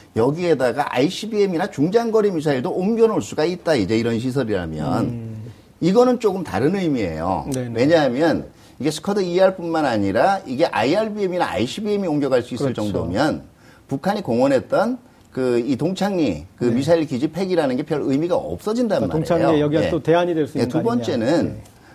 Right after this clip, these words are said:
Speaker 1: 아, 제가 그 이 얘기를 하는 거는 이게 그 디셉션이란 표현이 들어가다 보니까 이게
Speaker 2: 음.
Speaker 1: 그대로 한국말로 기만이 되다 보니까 어마어마한 표현인데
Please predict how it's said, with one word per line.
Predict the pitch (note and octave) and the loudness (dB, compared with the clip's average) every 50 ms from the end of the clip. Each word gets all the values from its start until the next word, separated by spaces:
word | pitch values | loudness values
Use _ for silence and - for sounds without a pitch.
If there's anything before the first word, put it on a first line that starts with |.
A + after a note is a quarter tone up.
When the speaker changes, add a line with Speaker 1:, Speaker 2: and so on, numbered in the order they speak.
| - - | -16 -8
Speaker 1:
아, | - A#2 B2+ C3 B2+ | -2 0 0 0 2
제가 | - D#3 D3 F3+ F3+ E3+ E3 D#3 C3+ | 2 2 4 6 8 8 8 8 6
그 | C3 B2 A2+ G#2 G2 | 2 -2 -2 0 0
이 | G2 G2 F#2 E2+ D#2+ D#2 C#2+ - - - _ - - - - - _ B2+ | -2 -2 -2 -4 -4 -6 -8 -12 -16 -20 _ -20 -20 -20 -20 -14 _ -4
얘기를 | B2+ C3 C3+ C3 | -2 2 2 2
하는 | B2 A#2+ A#2+ A#2 | 2 2 0 -2
거는 | B2 D3+ G3 G#3 - - - - - _ - | -2 -2 -2 -6 -8 -14 -20 -20 -20 _ -6
이게 | - G2+ A2+ D#3 G#3 A3+ A#3+ A3 | -4 -4 -2 2 4 4 4 4
그 | - F3 - - | 2 -2 -4 -4
디셉션이란 | - - G#2 G#2 - - A3+ A3 - - B3+ B3+ B3 A#3+ A3+ G#3+ G3 | -6 -8 -8 -6 -2 -2 -2 -2 -2 -2 -2 0 0 0 -2 -4 -4
표현이 | - F#3+ F#3 E3 D#3 C#3+ | -2 -2 0 0 0 0
들어가다 | - - G#2 F#2+ G2+ F#2 F#2 E2 | 0 -2 -2 0 0 0 0 -2
보니까 | D2+ E2 E2+ - A#2 | -2 -4 -6 -4 -2
이게 | D#3+ A2+ A2+ | -2 -2 -2
Speaker 2:
음. | A2 | -2
Speaker 1:
그대로 | C3 B2+ E3 F#3 | -2 -2 -2 -2
한국말로 | F#3 - G#3 G#3+ G#3+ G3+ F#3 F3+ F#3 | -2 -4 -6 -6 -6 -4 -2 -2 -2
기만이 | E3+ - - A#2+ C3+ F3 A3 A#3+ A#3+ G3+ | -2 -4 -2 2 2 2 2 2 0 -2
되다 | G#3 F#3+ F3 E3 | 0 0 0 0
보니까 | C#3+ A#2+ G#2 F#2+ F2+ D#2+ - B2 A2+ | 0 0 -2 -4 -4 -4 -4 -4 -4
어마어마한 | - - F#2+ A#2+ D#3 G3 G#3 G3+ F#3 F3 D#3 | -2 0 2 2 2 2 2 0 -2 -4 -4
표현인데 | - C#3 A#2 G2+ F2+ E2 D2+ D#2 D#2+ D2+ D#2 F2 D3+ | -4 -4 -4 -4 -6 -6 -6 -6 -4 -4 -4 -4 -6